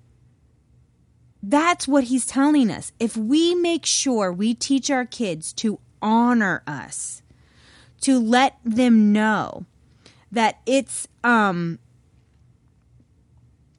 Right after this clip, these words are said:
it, it, it, it's a,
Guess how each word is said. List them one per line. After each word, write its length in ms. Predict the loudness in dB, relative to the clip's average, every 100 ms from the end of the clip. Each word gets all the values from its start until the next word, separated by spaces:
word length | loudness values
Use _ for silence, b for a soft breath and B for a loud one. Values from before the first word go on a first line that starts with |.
| _ _ _ _ _ _ _ _ _ _
it, 160 | -20 _ _ -6
it, 180 | -6 _ _
it, 200 | 0 0 -2
it's 200 | -2 0
a, 80 | -2